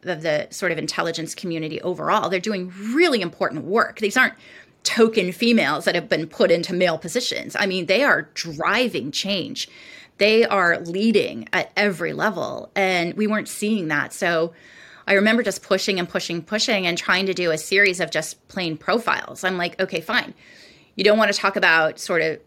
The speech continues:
you know, secrets or missions or issues that you're specifically working on." And this was a decade ago.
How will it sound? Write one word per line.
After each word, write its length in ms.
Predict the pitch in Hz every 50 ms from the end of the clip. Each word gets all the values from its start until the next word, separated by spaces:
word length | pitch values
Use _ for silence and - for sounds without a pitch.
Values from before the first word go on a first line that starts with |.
| _ -
you 100 | 165 151
know, 120 | 139 131
secrets 380 | - - 330 247 233 226 - -
or 80 | 208
missions 480 | 196 208 214 - - 190 185 180 185 190
or 100 | 185 -
issues 380 | 208 202 - - 196 180 180
that 100 | 185 165
you're 80 | 120 180
specifically 580 | - - 190 190 - 180 - 175 165 180 165 160
working 360 | 180 202 220 226 240 185 165
on." 220 | 156 165 165 175
And 100 | 180 175
this 160 | 185 220 220
was 120 | 202 185 -
a 80 | -
decade 340 | 151 - 180 190 - 156 156
ago. 420 | 151 - - - 139 139 - 196